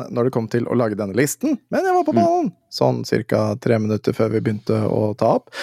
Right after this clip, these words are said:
Speaker 1: og legge det ut på Tilbake til fremtiden, og på Discorden vår, Retros-, eh, Retromessa.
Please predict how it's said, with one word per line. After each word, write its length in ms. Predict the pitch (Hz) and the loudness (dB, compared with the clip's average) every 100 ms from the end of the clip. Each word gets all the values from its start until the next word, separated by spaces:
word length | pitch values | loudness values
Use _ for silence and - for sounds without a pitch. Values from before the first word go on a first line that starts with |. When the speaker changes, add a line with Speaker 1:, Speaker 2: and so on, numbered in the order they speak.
| - | -6
Speaker 1:
og 120 | 240 262 | -2 0
legge 160 | 190 | 0
det 80 | 139 | 0
ut 220 | 214 196 - | 0 -2 -2
på 160 | 165 | -4
Tilbake 240 | 196 175 180 | 0 -2 -2
til 80 | |
fremtiden, 400 | 196 170 156 262 | -2 0 0 0
og 300 | 233 143 143 | -2 0 0
på 180 | - 113 113 | -2 -2 0
Discorden 420 | 113 - 107 101 | 0 0 -4 -2
vår, 300 | 110 113 113 - 104 | 0 0 0 0 -2
Retros-, 400 | 98 - 113 - | -2 -2 -4 -2
eh, 400 | 113 107 104 104 | 0 0 0 0
Retromessa. 560 | 104 107 104 104 302 | -2 -2 -2 0 0